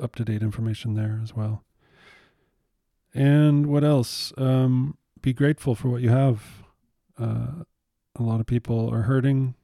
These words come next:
and in need and don't have any kind of safety net.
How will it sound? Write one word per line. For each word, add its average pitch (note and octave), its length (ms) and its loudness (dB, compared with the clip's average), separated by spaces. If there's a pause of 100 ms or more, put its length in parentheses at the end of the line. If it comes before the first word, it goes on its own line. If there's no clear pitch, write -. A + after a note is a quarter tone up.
(160)
and A2 480 -4 (160)
in A2+ 220 0
need D3 440 -2 (260)
and G#2+ 140 -6
don't A2+ 240 -4
have A2+ 140 -2
any A#2 160 0
kind C3 200 0
of A#2 60 -2
safety A#2+ 340 -4
net. A#2+ 240 -2